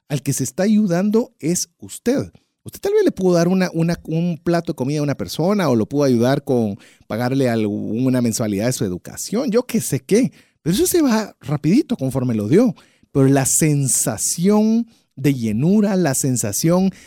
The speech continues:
de estar dentro del propósito de Dios, por eso aquí es trascendencia financiera. Eso no es solo para que usted tenga mejor,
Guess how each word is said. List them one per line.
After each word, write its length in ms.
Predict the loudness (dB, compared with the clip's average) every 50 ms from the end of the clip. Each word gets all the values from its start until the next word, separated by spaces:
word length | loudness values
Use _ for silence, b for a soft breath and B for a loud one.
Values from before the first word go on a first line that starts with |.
| B B B
de 80 | -6 -4
estar 260 | -4 -2 -4 -2 0
dentro 300 | -2 -2 -2 0 0 0
del 140 | 0 -2 -4
propósito 600 | -6 -10 -6 -4 -4 -4 -4 -6 -4 -4 -2 -2
de 140 | -2 -2 2
Dios, 260 | 2 4 4 4 2
por 140 | 0 -2 -2
eso 120 | -2 -2
aquí 160 | -2 -2 -2
es 120 | -2 -2 -2
trascendencia 600 | -2 -4 -2 -2 -2 -2 0 0 0 0 -2 -4
financiera. 420 | -4 -4 -4 -4 -2 0 -2 -2 0
Eso 100 | -2 -4 -4
no 60 | -2
es 60 | -2
solo 180 | 0 0 0 0
para 160 | 0 -2 -4
que 100 | -4 -6
usted 160 | -12 -10 -8
tenga 220 | -6 -6 -4 -4 -4
mejor, 180 | -4 -6 -8